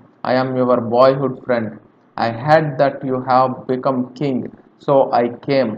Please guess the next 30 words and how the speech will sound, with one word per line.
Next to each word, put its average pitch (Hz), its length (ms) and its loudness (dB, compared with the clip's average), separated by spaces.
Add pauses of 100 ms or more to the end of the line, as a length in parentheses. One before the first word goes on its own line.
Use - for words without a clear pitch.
(380)
Do 135 160 4
you 143 80 2 (140)
remember 143 440 2 (120)
the 127 60 4 (120)
words 135 300 2
you 131 100 -2
spoke 143 420 -4 (100)
when 127 140 0 (140)
we 127 140 0
were 123 180 -4
together 135 340 0 (220)
in 127 140 -4
the 117 60 0 (180)
ashrama? 156 420 0 (920)
You 131 60 0
said 160 480 0
that 135 260 2
you 123 60 0
wanted 143 640 0
our 123 180 0
friendship 135 560 -6
to 131 100 -2 (140)
last 135 300 2 (180)
forever. 113 380 0 (760)
You 131 60 0 (280)
even 160 280 0 (220)
offered 147 400 0
to 139 80 -2
share 151 480 0
your 135 260 2